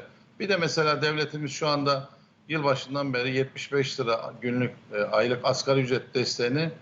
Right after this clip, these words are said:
hala ödemedi sanayiciye. Bu da önemli. Asgari ücret desteği adı altında daha farklı destekler de verilebilir. Sanayicinin de rekabetçiliğini öldürmemek lazım. İyi çalışmak lazım.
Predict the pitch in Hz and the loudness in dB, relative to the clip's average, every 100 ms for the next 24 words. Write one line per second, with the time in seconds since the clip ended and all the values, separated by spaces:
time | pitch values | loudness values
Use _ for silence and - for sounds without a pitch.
0 | - - - - 147 139 147 147 139 143 | -20 -20 -16 -2 2 4 4 2 2 0
1 | 143 107 98 - 113 110 104 101 110 151 | 0 -2 -4 -8 -4 -2 -2 -2 0 0
2 | 139 151 139 110 - 95 95 92 123 156 | 2 2 2 2 -2 -8 -8 -6 -2 -2
3 | 156 - - - - - - 160 156 156 | -4 -14 -20 -16 -2 0 2 2 2 0
4 | 151 147 135 156 156 147 151 147 139 147 | 0 0 0 2 2 2 2 0 0 -2
5 | 147 147 135 143 131 139 131 143 147 147 | 0 2 4 2 2 0 0 0 2 2
6 | 139 - - - 127 120 131 127 143 139 | 0 -10 -20 -4 -2 0 -2 2 2 2
7 | 131 110 104 92 92 90 139 160 - - | 2 0 -2 -2 -8 -4 -4 -4 -8 -20
8 | _ - - _ _ - - 185 185 170 | _ -20 -20 _ _ -10 0 2 4 4
9 | 156 131 175 165 131 151 135 147 131 123 | 2 -2 -4 0 2 2 0 0 0 -4
10 | 127 127 160 147 120 123 139 123 117 117 | -6 -4 0 2 2 2 2 0 -2 -4
11 | - 80 71 - - _ - - - _ | -4 -6 -6 -18 -20 _ -20 -20 -20 _
12 | - - 156 160 - 113 101 - 98 - | -20 -6 0 2 2 0 0 -4 -4 0
13 | 101 98 147 165 | 0 2 0 -2